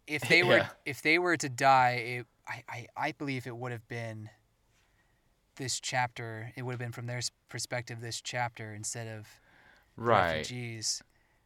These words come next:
Speaker 1: Um, but obviously, like you said, they knew that it was coming.
Speaker 2: Right.
Speaker 1: And there is a potential that they were able to escape, um, or, you know, somehow w-, e-, during the conflict,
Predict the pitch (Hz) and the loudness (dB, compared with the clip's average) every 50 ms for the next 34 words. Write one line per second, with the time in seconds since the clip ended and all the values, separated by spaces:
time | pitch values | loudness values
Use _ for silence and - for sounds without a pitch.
0 | _ _ - 131 123 123 123 120 120 120 120 117 117 113 110 110 _ _ _ _ | _ _ -6 -4 -2 -2 0 0 -2 -2 -2 -4 -6 -8 -12 -14 _ _ _ _
1 | _ _ _ _ _ _ _ - 139 123 139 135 127 123 120 113 _ _ - 139 | _ _ _ _ _ _ _ -18 -12 -4 -2 0 0 0 -2 -4 _ _ 4 4
2 | 143 143 143 131 - 139 131 127 127 123 117 123 113 - - 131 123 113 110 127 | 4 4 2 0 0 0 -2 -2 -2 -4 -4 -2 -2 0 0 0 -2 -2 -4 -4
3 | 123 131 131 127 127 131 131 131 127 123 120 117 117 110 113 - - - 160 156 | -4 -4 -4 -4 -4 -4 -2 -2 -4 -4 -6 -8 -8 -8 -8 -8 -6 -4 -4 -2
4 | 139 123 117 117 113 113 120 _ _ _ _ _ _ _ _ - 98 92 87 85 | -2 -4 -6 -8 -8 -10 -12 _ _ _ _ _ _ _ _ -6 -4 -4 -4 -4
5 | - 123 117 117 113 113 110 110 107 107 104 - _ _ _ _ _ _ _ _ | -4 -4 -4 -2 -2 -4 -4 -6 -8 -10 -14 -16 _ _ _ _ _ _ _ _
6 | _ _ _ _ _ - 127 123 120 117 120 - - - 175 190 175 - 147 135 | _ _ _ _ _ -8 -6 -6 -4 -6 -6 -4 -2 0 0 2 2 0 -2 -2
7 | 131 123 131 127 127 - 131 139 120 127 120 123 117 113 123 _ _ _ _ _ | -4 -4 -4 -4 -4 -4 -6 -6 -8 -8 -10 -10 -10 -12 -12 _ _ _ _ _
8 | _ _ _ - - 127 - - - - 151 147 135 120 113 - _ - - _ | _ _ _ -12 -6 -4 -2 -2 0 2 2 2 2 2 -2 -8 _ -20 -20 _
9 | _ _ _ _ _ _ _ _ _ _ _ _ _ _ _ _ - 113 113 110 | _ _ _ _ _ _ _ _ _ _ _ _ _ _ _ _ -8 -6 -4 -4
10 | 110 110 110 110 110 107 107 110 - _ _ _ _ _ _ - 135 127 120 113 | -4 -4 -6 -6 -8 -10 -12 -14 -18 _ _ _ _ _ _ -6 -6 -6 -6 -6
11 | 143 127 120 110 - 143 127 120 123 120 113 110 - 120 123 - - 127 - - | -8 -8 -6 -4 -4 -4 -2 0 0 0 -2 -2 -8 -12 -16 -14 -14 -16 -16 -18
12 | _ _ - 135 127 139 127 120 117 117 113 - - - 131 123 120 - 123 117 | _ _ -16 -12 -8 -8 -6 -6 -8 -8 -10 -10 -6 -6 -4 -6 -6 -8 -12 -12
13 | - | -12